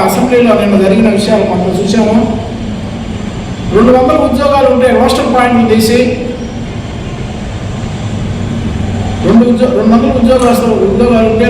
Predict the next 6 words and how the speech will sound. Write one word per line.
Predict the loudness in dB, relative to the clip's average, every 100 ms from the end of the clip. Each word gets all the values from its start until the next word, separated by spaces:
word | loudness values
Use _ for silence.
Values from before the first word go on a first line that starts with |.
| 2
రోస్టర్ | 0 2 0
పాయింట్లు | 0 0 2 2
తీసి, | 2 0 -2 -2 -6 -6 -8 -8 -8 -6 0
వంద | 2 4 4
ఉద్యోగాల్లో | 4 2 2 2 2 2 -2 -4 -8 -10 -10 -10 -10 -10 -10 -4 -2
ఎస్సీ | 0 0